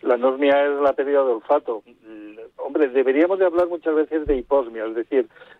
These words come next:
no perder por completo el olfato, sino que lo tenemos alterado, hemos perdido el, el olfato. Se calcula que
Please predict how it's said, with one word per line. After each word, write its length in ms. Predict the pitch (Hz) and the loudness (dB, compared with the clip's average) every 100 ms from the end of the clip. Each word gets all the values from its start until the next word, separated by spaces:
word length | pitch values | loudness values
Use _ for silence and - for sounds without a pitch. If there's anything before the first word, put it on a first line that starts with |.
| - | -2
no 160 | 139 | 0
perder 360 | 143 143 151 143 | 0 0 0 0
por 160 | 147 139 | -2 -2
completo 560 | 139 135 147 147 143 | -4 -4 0 0 2
el 80 | 139 | 0
olfato, 460 | 131 - 139 143 143 | 0 0 0 0 -4
sino 300 | - 120 110 | -8 -10 -8
que 80 | 117 | -6
lo 120 | 107 | -4
tenemos 400 | 107 117 127 143 | -6 -2 -2 0
alterado, 520 | 127 120 113 120 107 | -2 0 0 0 0
hemos 220 | 104 117 | -6 -10
perdido 560 | - 123 117 131 113 95 _ - - - | -4 -2 0 2 2 0 _ -20 -20 0
el, 340 | 120 113 113 | 2 4 4
el 340 | 113 113 120 113 | 2 2 2 2
olfato. 520 | 110 117 120 113 107 | 2 0 0 0 -4
Se 120 | 120 | -2
calcula 460 | 117 117 165 180 180 | -2 0 2 2 2
que 300 | 175 170 | -2 -4